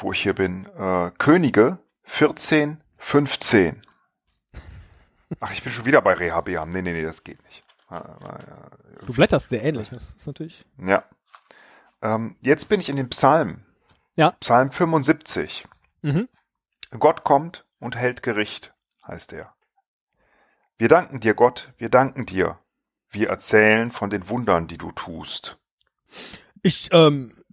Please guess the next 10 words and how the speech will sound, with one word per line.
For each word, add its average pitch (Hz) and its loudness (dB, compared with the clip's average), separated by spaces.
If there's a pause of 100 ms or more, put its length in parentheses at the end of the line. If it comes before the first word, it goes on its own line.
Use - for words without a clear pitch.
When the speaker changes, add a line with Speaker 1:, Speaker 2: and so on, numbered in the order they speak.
(260)
Speaker 2:
würde 170 4
das 220 6
jetzt 220 2
mal 185 4
positiv, 240 -2
äh, 131 0
auffassen. 123 -4 (1400)
Speaker 1:
Ich 92 -8
würde 104 0
sagen, 120 6